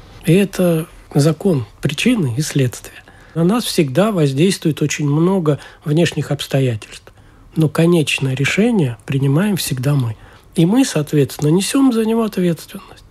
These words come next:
Вот и все. Бывает очень сложно, надо принять очень сложное решение. Но сложное решение может иметь очень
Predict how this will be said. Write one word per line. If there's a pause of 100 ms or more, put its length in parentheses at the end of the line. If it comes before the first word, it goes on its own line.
(240)
Вот
и
все. (640)
Бывает
очень
сложно,
надо
принять
очень
сложное
решение. (500)
Но
сложное
решение
может (120)
иметь (400)
очень